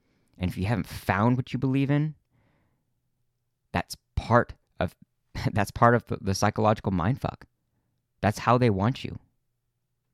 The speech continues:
right? Now, I'm not even a conspiracy theorist, but I do think that there is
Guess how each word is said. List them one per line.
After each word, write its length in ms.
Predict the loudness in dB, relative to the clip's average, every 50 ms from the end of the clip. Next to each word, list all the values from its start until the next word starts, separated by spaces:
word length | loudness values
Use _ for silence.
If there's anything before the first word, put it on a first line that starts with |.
| _ _ _ -6
right? 240 | -2 -2 -2 -4 _ _ _ _ _ _ _ _ _ _ _ _ _ _ _ _ _ _ _ _ _ _ _ _ _ _ _ _ _ _ _ -6
Now, 220 | -2 0 0 0 2
I'm 140 | 2 2 4
not 160 | 4 4 2
even 160 | 2 2 0
a 40 | 0
conspiracy 600 | 0 -2 -4 -4 -4 -2 0 0 0 0 -2 -6
theorist, 520 | -4 -2 0 0 0 -2 -2 -6 -14 -18 -20 -20 -20 _ _ _ _ _ _ _ _ _ _ _ _ _ _ _ -20 _ _ _ -6
but 120 | -2 0 2
I 100 | 2 0
do 240 | 2 2 2 2 2
think 340 | 2 2 2 2 2 0 -2
that 200 | 0 0 0 _ _ _ _ _ _ _ _ _ _ _ _ _ _ _ _ _ _ _ _ _ _ _ _ _ _ _ 2
there 240 | 2 4 4 2 0
is 460 | 0 2 2 4 4 2 0 -2 -6